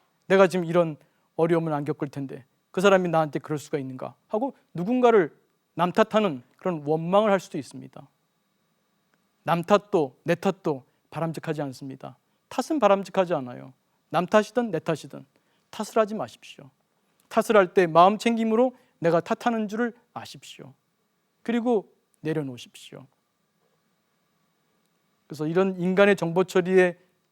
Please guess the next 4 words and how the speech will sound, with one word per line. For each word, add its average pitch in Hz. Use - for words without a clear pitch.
특성, 180
부정 180
편향성, 180
또 160